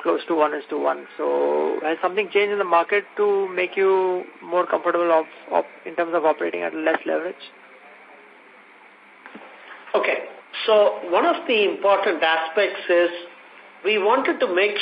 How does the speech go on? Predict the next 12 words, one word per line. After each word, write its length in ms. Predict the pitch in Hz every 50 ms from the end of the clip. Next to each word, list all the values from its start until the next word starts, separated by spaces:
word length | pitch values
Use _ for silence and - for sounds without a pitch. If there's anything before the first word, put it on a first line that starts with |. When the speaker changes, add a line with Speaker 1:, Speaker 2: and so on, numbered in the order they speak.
| -
Speaker 2:
sure 600 | - 190 190 190 190 190 190 190 - - 170 143 139
while 500 | 160 165 175 180 190 202 202 202 202 202 - - - - - - - - - - - -
the 100 | - 170 170 -
company 520 | 202 226 233 220 - 240 247 247 240 233 - -
is 380 | 185 190 185 180 190 185 - - - 160
got 480 | 165 175 180 185 180 185 - - -
reasonable, 960 | 156 139 175 214 226 220 - - 214 202 208 185 185 180 180 180 180 180 - - - - - - - - -
uh, 200 | 175 160 156 156 - -
shall 200 | - 180 175 170
we 80 | 165 170 160 -
say, 240 | 196 180 165 139 -
growth 360 | - 147 165 208 240 240 240